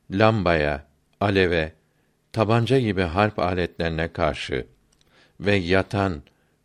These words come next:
uyuyan kimseye karşı kılmak mekruh değildir. Çünkü bunlara tapınılmamıştır.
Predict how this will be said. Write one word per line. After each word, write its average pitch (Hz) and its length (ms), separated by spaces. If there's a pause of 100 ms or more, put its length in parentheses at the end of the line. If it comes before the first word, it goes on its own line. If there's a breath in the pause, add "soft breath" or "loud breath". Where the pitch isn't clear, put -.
(160)
uyuyan 107 480
kimseye 87 580
karşı 85 380
kılmak 104 460 (500)
mekruh 110 520
değildir. 62 500 (720 soft breath)
Çünkü 120 400
bunlara 110 400
tapınılmamıştır. 69 1040